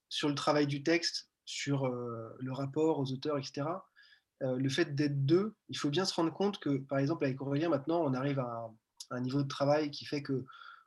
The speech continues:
bon, voilà, maintenant, moi, je suis, euh, à plein temps, euh, Aurélien, euh, est pas à plein temps, donc effectivement, il y a un déséquilibre, mais c'est, en fait, on s'en fout.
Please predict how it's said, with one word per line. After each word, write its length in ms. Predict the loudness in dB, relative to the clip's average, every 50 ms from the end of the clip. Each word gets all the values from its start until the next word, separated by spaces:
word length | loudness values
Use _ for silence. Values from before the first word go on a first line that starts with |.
| _ -2
bon, 140 | -2 0 2
voilà, 200 | 2 4 4 4
maintenant, 300 | 2 0 -2 -2 -2 0
moi, 100 | 0 0
je 80 | -2
suis, 280 | -2 -2 -2 2 2 2
euh, 80 | 2 0 -4 -6 -6
à 100 | -6 -6
plein 180 | -2 0 0
temps, 560 | 2 2 2 2 2 4 2 2 2 2 2 2
euh, 120 | 0 0 -2
Aurélien, 360 | -2 0 2 2 2 4 4 4 4
euh, 160 | 2 2 0 -2 -4 -4
est 160 | -4 -4 -2
pas 180 | 0 0 0 0
à 40 | 0
plein 180 | -2 -2 -2 0
temps, 460 | 0 0 0 0 0 0 0 -2 -2
donc 240 | -4 -4 -6 -6 -8
effectivement, 360 | -10 -10 -8 -4 0 2 2
il 60 | 2
y 20 |
a 60 | 2 0
un 40 |
déséquilibre, 840 | 0 2 2 2 2 0 -4 -10 -8 -6 -4 -2 0 -2 -2 -4 -6 -8
mais 120 | -8 -8 -6
c'est, 280 | -4 -2 -2 -2 -2 -4 _ _ _ _ _ -2
en 60 | 0
fait, 120 | 0 0
on 40 | 0
s'en 140 | 0 -2 -2
fout. 220 | -4 -4 -4 -6